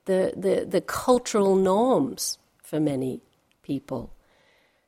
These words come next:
Being famous has become such a big deal in this culture. Hasn't it gotten ridiculous? I mean, we used to joke about that. Someone came up with that fifteen minutes of fame.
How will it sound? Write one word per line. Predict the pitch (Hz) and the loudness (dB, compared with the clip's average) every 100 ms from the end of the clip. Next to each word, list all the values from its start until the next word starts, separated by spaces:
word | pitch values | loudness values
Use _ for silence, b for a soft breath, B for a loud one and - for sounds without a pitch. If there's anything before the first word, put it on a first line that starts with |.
| _ _ | _ _
Being | 220 254 | 0 2
famous | 254 - 226 277 339 - - | 0 -4 0 4 4 4 0
has | - 175 | -6 -6
become | - 165 - 180 170 | -4 -6 -6 -6 -4
such | 175 - - 269 302 - - _ _ _ _ _ | -4 -6 -4 -6 -6 -12 -18 _ _ _ _ _
a | 214 | -12
big | 190 240 233 - | -4 -2 -2 -6
deal | 208 262 320 180 | -2 2 2 2
in | - 170 | 0 -2
this | 180 190 | -2 -4
culture. | - - 427 - 151 - - _ | -6 -6 -6 -6 -8 -8 -14 _
Hasn't | _ 247 285 | _ -4 0
it | 285 254 | 0 2
gotten | 226 190 | 0 2
ridiculous? | 185 180 196 208 240 262 233 | 0 0 -2 0 2 2 6
I | |
mean, | 220 214 | 6 6
we | 220 | 4
used | 269 - - | 2 0 -2
to | 202 196 b b b - | -2 -4 b b b 2
joke | 202 214 277 | 8 8 6
about | 220 170 139 - | 2 2 2 0
that. | 165 - | -2 0
Someone | - 202 190 | 0 0 0
came | 202 185 | 2 4
up | 185 196 | 2 2
with | 208 | 0
that | 175 - | 0 0
fifteen | 196 - 196 175 | -4 -2 0 2
minutes | 175 175 - | 4 2 -2
of | 160 | -8
fame. | - 175 170 190 247 | -6 -2 0 0 -2